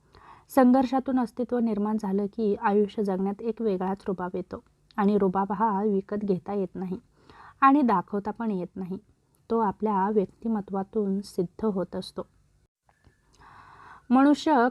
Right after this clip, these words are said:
कर्म करत असताना विचार करत नाही, भगवंताला स्मरत नाही आणि नंतर काही बरी वाईट झालं की, भगवंताकडे धाव घेतो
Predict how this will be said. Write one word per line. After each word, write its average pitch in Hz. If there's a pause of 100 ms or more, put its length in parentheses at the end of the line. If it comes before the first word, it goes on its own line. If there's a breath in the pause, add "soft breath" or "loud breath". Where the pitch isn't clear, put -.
कर्म 247
करत 254
असताना 214
विचार 208
करत 190
नाही, 185 (560)
भगवंताला 208
स्मरत 196
नाही 196 (160)
आणि 208
नंतर 208
काही 214
बरी 196
वाईट 208 (120)
झालं 196 (100)
की, 214
भगवंताकडे 196
धाव 196
घेतो 202